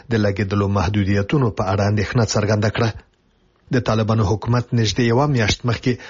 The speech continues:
په کورنیو او نړیوالو غیر حکومتي مؤسسو کې د ښځو پر کار بندیز ولګاوه چې په غبرګون کې یې ډېری مرستندویو ټولنو خپل ځینې فعالیتونه وځنډول.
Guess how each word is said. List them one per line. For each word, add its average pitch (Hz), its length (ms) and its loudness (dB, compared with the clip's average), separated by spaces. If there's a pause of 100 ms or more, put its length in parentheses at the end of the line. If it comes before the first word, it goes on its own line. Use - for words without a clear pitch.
(200)
په 135 100 -2
کورنیو 143 680 2
او 127 100 0
نړیوالو 120 680 2
غیر 117 240 2
حکومتي 110 580 0
مؤسسو 120 540 0
کې 190 180 -2 (360)
د 123 120 0
ښځو 123 220 0
پر - 180 -4
کار 98 320 -2
بندیز 104 320 0
ولګاوه 110 560 2 (320)
چې 127 240 0
په 135 140 0
غبرګون 123 420 0
کې 131 160 0
یې 123 180 2
ډېری 117 540 0
مرستندویو 110 800 0
ټولنو 120 400 2 (320)
خپل 127 260 0
ځینې 156 300 2
فعالیتونه 98 540 0
وځنډول. 113 600 2